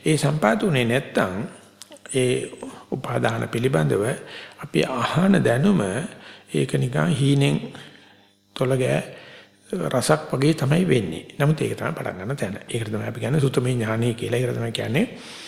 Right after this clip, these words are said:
පරතෝ ඝෝෂය කියලා. එතකොට මේ උපාදාන වශයෙන් මේ මාතෘකාව විතරක් අපි පන්ති කාමරයක විශේෂේශ්‍රය වශයෙන් වගේ ගත්තොත්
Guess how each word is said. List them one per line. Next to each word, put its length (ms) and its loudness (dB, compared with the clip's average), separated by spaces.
පරතෝ 420 2
ඝෝෂය 480 2
කියලා. 320 -10
එතකොට 340 4
මේ 460 4
උපාදාන 720 4
වශයෙන් 600 2
මේ 260 4
මාතෘකාව 580 4
විතරක් 480 2
අපි 200 -6
පන්ති 300 0
කාමරයක 480 0
විශේෂේශ්‍රය 760 0
වශයෙන් 340 0
වගේ 300 -2
ගත්තොත් 480 0